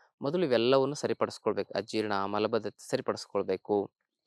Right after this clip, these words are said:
ಸ್ವಚ್ಛವಾಗಿ, ಅತಿಯಾಗಿ ಹೈಜೆನಿಕ್ ಆಗಿ ಸ್ನಾನ ಮಾಡಿದರೂ ಕೂಡ ಡೇಂಜರ್. ಓವರ್ ಸ್ಯಾನಿಟೈಸೇಷನ್ ಅಂತ ಹೇಳ್ತಾರೆ. ಜಾಸ್ತಿ ತಿಕ್ಕಿ ತಿಕ್ಕಿ ಉಜ್ಜಿ ಉಜ್ಜಿ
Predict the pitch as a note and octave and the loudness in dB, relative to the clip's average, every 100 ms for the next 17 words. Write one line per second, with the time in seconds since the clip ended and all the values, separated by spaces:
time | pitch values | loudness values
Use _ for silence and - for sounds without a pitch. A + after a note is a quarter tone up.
0 | _ _ _ _ _ _ _ - B2 _ | _ _ _ _ _ _ _ -2 -2 _
1 | C#3 B2 A2 A2 G#2 - D#3+ E3 F3 C#3+ | 2 6 6 4 2 6 8 8 6 6
2 | C3 C3+ D#3 D#3+ - C#3 C#3+ C3+ B2+ C3+ | 6 6 2 2 2 0 0 -2 0 0
3 | C3 B2+ C3+ - D3 A#2 A2+ A2+ G#2 - | -2 -2 -4 2 2 6 6 6 4 4
4 | _ _ _ _ _ _ _ _ - - | _ _ _ _ _ _ _ _ -20 -20
5 | _ - A2+ B2+ C#3+ C3 A2+ A2 A2 A#2 | _ -2 6 10 10 8 4 2 2 6
6 | A2+ G#2+ - G#2+ G2+ G2+ F#2+ F#2+ - D2 | 4 4 -4 -4 -2 -2 -2 -4 -4 -4
7 | - - C3+ B2+ - B2+ C3 - B2 A2+ | -6 -10 -4 -6 -4 -6 -6 -4 -4 -4
8 | A2 B2 A#2 B2 A#2 | -2 -2 -2 -2 -4